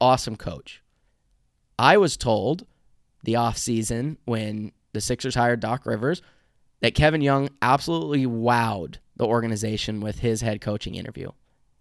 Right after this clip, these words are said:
I was told that he, if it, if Doc Rivers doesn't happen, there's a very realistic chance that Kevin Young could be the head coach of the Sixers. I think he is gonna make a phenomenal head coach in the league,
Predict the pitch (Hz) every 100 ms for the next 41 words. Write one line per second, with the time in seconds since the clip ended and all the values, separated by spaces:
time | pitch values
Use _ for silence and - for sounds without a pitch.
0 | _ _ _ _ _ _ - 117 147 -
1 | 131 135 131 117 - - 135 147 170 -
2 | 135 135 151 123 151 180 170 175 139 131
3 | 120 123 147 113 - _ _ 147 170 147
4 | 139 123 131 - 107 - 120 - - 117
5 | 110 104 104 107 98 87 85 - 95 -
6 | - 92 - - - _ _ _ _ _
7 | _ _ _ _ _ _ _ 123 147 147
8 | 123 143 127 123 123 120 127 123 - 139
9 | 135 127 135 139 147 135 127 - 117 131
10 | 120 113 110 117 151